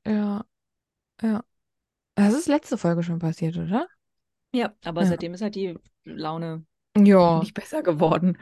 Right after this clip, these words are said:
Speaker 1: Ja, und dann muss sie sich auch noch anhören, wie Yassin und Paulina sich anschreien.
Speaker 2: Oh, es war so schön. War
Speaker 1: Oh.
Speaker 2: das nicht, war das nicht herrlich?
Speaker 1: Ja, ich hab's verdrängt, ehrlich gesagt.
Speaker 2: Ich hab's total genossen, mir das anzugucken. Es war so mein, mein Highlight der Folge.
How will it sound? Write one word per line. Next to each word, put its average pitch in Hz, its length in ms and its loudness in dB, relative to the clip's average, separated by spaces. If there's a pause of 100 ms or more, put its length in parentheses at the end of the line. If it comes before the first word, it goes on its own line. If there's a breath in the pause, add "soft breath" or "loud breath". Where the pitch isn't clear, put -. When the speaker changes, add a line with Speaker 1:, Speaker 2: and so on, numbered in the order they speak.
Speaker 1:
Ja, 208 120 4
und 208 120 4
dann 226 120 4
muss 320 180 0
sie 262 80 -10
sich 247 220 -4
auch 226 100 4
noch 240 140 2
anhören, 247 460 2
wie 233 100 0
Yassin 208 340 0
und 214 100 -2
Paulina 208 460 -4
sich 190 340 -8
anschreien. 196 960 -2
Speaker 2:
Oh, 185 100 6
es 165 140 4
war 175 120 6
so 160 100 2
schön. 156 460 2 (160)
War 190 140 4
Speaker 1:
Oh. - 20 4
Speaker 2:
das 214 180 0
nicht, 208 280 0
war 190 100 -4
das 208 140 -2
nicht 208 220 -6
herrlich? 156 460 -6 (1160)
Speaker 1:
Ja, 202 360 -12
ich 208 140 -16
hab's - 180 -18
verdrängt, 196 580 -8
ehrlich 170 320 -8
gesagt. 202 480 -12
Speaker 2:
Ich 185 120 0
hab's 226 220 0
total 240 440 2
genossen, 208 540 8
mir 180 120 -2
das 170 160 2
anzugucken. 170 720 -4
Es 170 180 -2
war 185 120 0
so 196 160 0
mein, 185 320 0
mein 196 260 0
Highlight 196 460 4
der 180 100 -4
Folge. 175 540 -2